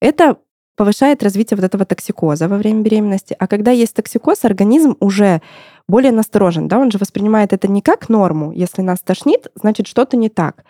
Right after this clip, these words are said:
Поэтому он может подключать дополнительные ресурсы в виде того же обоняния, чтобы мы избегали каких-то потенциально опасных продуктов, опять же.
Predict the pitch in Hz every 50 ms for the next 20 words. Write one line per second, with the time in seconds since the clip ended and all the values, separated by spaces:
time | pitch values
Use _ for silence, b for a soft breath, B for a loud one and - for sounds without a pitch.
0 | b b b b b b b _ _ 196 208 277 - 349 311 262 240 208 - 214
1 | 254 254 220 208 247 254 254 214 - - 214 - - - 202 - - 254 233 208
2 | 190 - 202 208 214 202 - 185 175 175 - 180 - - - - - 226 190 220
3 | 226 240 - 185 175 208 220 214 202 180 175 180 170 160 156 165 185 226 269 277
4 | - - 185 180 170 175 202 269 302 247 185 175 170 - 190 208 214 - - -
5 | - - - - - 165 - - - 165 160 - 180 214 208 180 160 - 180 -
6 | - 185 - - 170 160 156 156 _ - 165 - - 160 - - - _ _